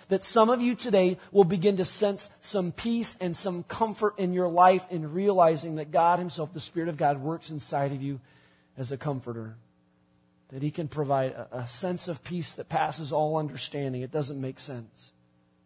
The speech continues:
You know, in my, in my ten years of full-time ministry, uh, I've done a number of funerals. And, and a majority of those funerals have been for elderly men and women who have lived long lives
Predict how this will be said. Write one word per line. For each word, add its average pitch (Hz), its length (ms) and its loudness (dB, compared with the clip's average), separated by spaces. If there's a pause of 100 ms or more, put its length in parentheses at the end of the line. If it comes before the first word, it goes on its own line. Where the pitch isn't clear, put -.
(600)
You 160 120 -6
know, 160 40 -2
in 156 60 -2
my, 160 160 -4
in 175 120 -4
my 165 140 2
ten 190 320 -2
years 165 460 0 (720)
of 160 120 -8
full-time 156 440 -2
ministry, 139 560 -4 (340)
uh, 127 140 -4
I've 143 160 -2
done 160 160 0
a 147 80 0
number 151 320 2
of 131 80 2
funerals. 131 640 -10 (520)
And, 143 340 -2
and 147 140 0
a 143 60 -2
majority 151 760 6
of 156 80 0
those 160 200 0
funerals 170 520 -2
have 156 240 -2
been 151 180 0
for 139 320 -2
elderly 170 540 4
men 170 400 0
and 143 160 -6
women 170 280 0
who 156 120 -2
have 139 160 0
lived 139 280 -4
long 156 400 4
lives 143 560 2